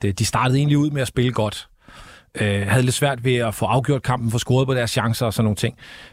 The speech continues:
Men de sidste par kampe, jeg synes egentlig heller ikke hjemmekampen mod, øh, mod Brøndby, at de var specielt gode der, slet ikke i anden halvleg. Øh, jeg ved godt, at, øh, altså, de har vel, øh,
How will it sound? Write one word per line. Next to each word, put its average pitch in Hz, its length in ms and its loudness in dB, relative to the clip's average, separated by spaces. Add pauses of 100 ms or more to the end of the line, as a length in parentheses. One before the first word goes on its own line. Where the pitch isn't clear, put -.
Men 120 160 2
de 104 120 -2
sidste - 340 0
par 147 100 -2
kampe, 117 300 0
jeg 113 80 2
synes 139 200 0
egentlig 127 200 2
heller 139 140 0
ikke 131 140 -2
hjemmekampen 123 580 0
mod, 113 260 0
øh, 101 380 0
mod 113 180 2
Brøndby, 110 600 0
at - 180 -4
de 113 80 0
var 113 60 4
specielt 117 400 -2
gode 123 300 2
der, 117 120 -2
slet 135 220 0
ikke 127 200 -2
i 117 100 2
anden 117 180 2
halvleg. 117 300 0 (540)
Øh, 104 240 2
jeg 107 80 4
ved 135 80 4
godt, 135 180 2 (120)
at, - 280 -6
øh, 104 160 2 (440)
altså, 98 160 0
de 101 120 2
har 123 120 2
vel, 110 260 0 (340)
øh, 101 220 -2